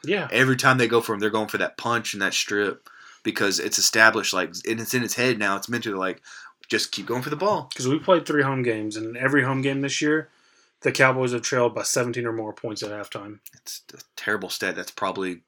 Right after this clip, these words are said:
Speaker 2: if you looked it up, we're probably the only teams ever to say that.
Speaker 1: You know, and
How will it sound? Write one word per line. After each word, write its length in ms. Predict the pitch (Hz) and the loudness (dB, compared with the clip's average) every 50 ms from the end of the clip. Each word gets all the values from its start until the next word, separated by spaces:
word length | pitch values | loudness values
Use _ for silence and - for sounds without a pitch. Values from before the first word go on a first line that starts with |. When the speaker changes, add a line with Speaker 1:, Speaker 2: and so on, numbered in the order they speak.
| _ _ _ _ | _ _ _ _
Speaker 2:
if 60 | - | -10
you 80 | 104 98 | -8 -6
looked 200 | 101 98 98 98 | -6 -6 -6 -6
it 80 | 90 | -6
up, 180 | 92 90 85 - | -6 -6 -6 -8
we're 80 | 95 90 | -10 -10
probably 260 | - 95 92 90 92 | -8 -8 -8 -8 -8
the 60 | 92 | -10
only 120 | 90 90 | -14 -14
teams 220 | 87 - 92 87 - - | -14 -14 -14 -16 -16 -14
ever 260 | - 82 87 87 82 | -12 -10 -8 -8 -10
to 100 | 82 82 | -10 -8
say 220 | - - 92 90 90 | -8 -8 -8 -8 -10
that. 300 | 87 90 92 90 - - - - - - - - - - - - - - - - - - _ _ _ - - - - | -8 -8 -8 -8 -10 -12 -18 -20 -20 -20 -20 -18 -18 -18 -18 -18 -18 -20 -20 -20 -20 -20 _ _ _ -20 -20 -20 -12
Speaker 1:
You 160 | - 131 123 | -6 -4 -4
know, 180 | 120 113 113 113 | -4 -2 -4 -6
and 560 | 123 120 127 139 131 123 123 - - 98 - | -6 -8 -8 -8 -6 -8 -8 -8 -10 -14 -14